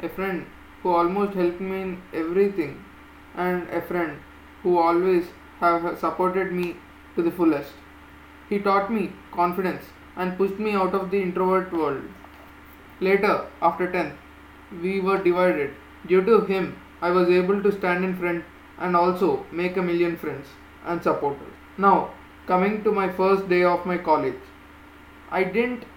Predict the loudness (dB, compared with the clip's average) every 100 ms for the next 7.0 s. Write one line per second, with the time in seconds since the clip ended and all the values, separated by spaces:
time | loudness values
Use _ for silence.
0 | -12 -6 -2 -2 0 0 -2 -4 -4 -4
1 | -4 -2 2 2 2 2 2 2 -2 -12
2 | -8 -4 -2 0 -2 -4 -6 -10 -18 -20
3 | -20 -20 -20 -4 2 2 2 -10 -20 -12
4 | -6 -2 0 0 0 0 0 2 2 0
5 | 0 0 0 0 -4 -16 -6 -4 0 2
6 | 2 2 2 0 -2 -2 -4 -4 -12